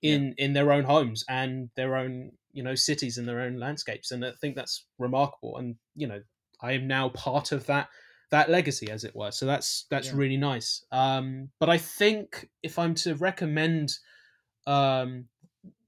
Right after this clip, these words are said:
Speaker 1: some fan films right now, I would definitely recommend the Darth Maul one that was listed
Speaker 2: Yes.
Speaker 1: in yours. I thought that was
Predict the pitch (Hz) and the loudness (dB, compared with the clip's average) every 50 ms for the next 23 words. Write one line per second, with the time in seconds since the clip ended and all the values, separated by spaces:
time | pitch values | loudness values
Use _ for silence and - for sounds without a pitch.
0 | _ _ _ - - - 156 143 - - 151 143 139 139 135 - 143 135 127 123 | _ _ _ -4 -2 0 0 0 0 0 2 2 2 0 -2 -4 -4 -4 -4 -6
1 | 120 - 127 127 120 123 - 135 131 127 - - 143 139 139 139 - 170 175 170 | -8 -8 -6 -4 -4 -4 -4 -4 -4 -2 -2 -2 -2 -2 0 2 2 2 2 2
2 | - 147 139 131 147 139 - 156 135 135 135 127 123 120 123 117 113 131 123 123 | -2 -4 -2 -2 -2 -2 -2 -4 -4 -4 -4 -6 -6 -6 -8 -6 -2 -2 0 0
3 | 120 - - - - 127 123 120 110 107 110 104 104 107 107 107 110 - 117 110 | -2 -4 -6 -8 -6 -4 -4 -4 -4 -6 -8 -8 -8 -10 -12 -10 -8 -6 -4 -4
4 | 107 - - 123 113 104 - 123 120 107 101 98 92 123 113 120 113 117 117 113 | -4 -6 -8 -10 -8 -6 -4 -4 -4 -2 -2 -2 -4 -4 -4 -4 -4 -2 -2 -4
5 | 107 107 - - 143 147 143 - 151 143 - - 131 127 120 - 127 120 113 110 | -4 -6 -2 0 0 0 2 2 0 0 0 -2 -4 -4 -4 -4 -6 -6 -4 -4
6 | 113 - - - | -2 -2 -4 -4